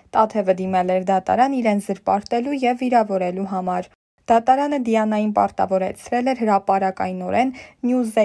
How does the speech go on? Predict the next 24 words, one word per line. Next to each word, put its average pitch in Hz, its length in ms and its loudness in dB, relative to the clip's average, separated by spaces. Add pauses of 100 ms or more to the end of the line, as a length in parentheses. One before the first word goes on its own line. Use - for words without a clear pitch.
(120)
M 220 160 2
և 196 240 2
Arm 202 340 0
Lur 208 160 -2
A 208 140 2
M 196 180 -4
լրատվական 190 640 -2
կայքերի 190 400 -2
միջոցով 240 560 0
հերքել 226 480 -2
հայց, 190 340 -4
որ 196 220 2
Տաթև 196 400 -4
Սարգսյանի 196 640 -4
հասցեին 202 480 -2
հնչեցրած 196 720 -2 (300)
սրպարտություն 226 760 0
համարվող 185 540 0
բոլոր 196 340 -2
տեղեկությունները 202 1040 -4 (320)
և 269 240 4
նույն 254 240 0
լրատվական 196 640 2
կայքերի 202 540 0